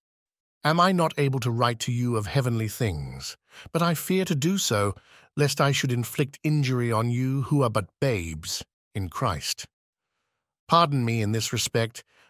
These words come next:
lest, as not being able to receive such doctrines, you should be strangled by them. For even I, though I am bound for Christ,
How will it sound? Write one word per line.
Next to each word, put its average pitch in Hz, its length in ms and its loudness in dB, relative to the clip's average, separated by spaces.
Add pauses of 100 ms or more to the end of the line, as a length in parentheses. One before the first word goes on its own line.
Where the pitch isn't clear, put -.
(120)
lest, 147 340 0 (220)
as 127 140 0
not 143 200 2
being 131 220 0
able 120 240 0
to 123 100 -2
receive 127 720 -2
such - 280 -4
doctrines, 127 560 -2 (340)
you 143 160 2
should 139 240 -2
be 131 100 -2
strangled 110 680 0
by 117 240 -2
them. 78 300 -8 (640)
For 135 100 0
even 113 240 0
I, 135 480 4 (320)
though 110 180 2
I 95 140 6
am 92 200 -2
bound 98 380 2
for 101 120 -8
Christ, 139 420 0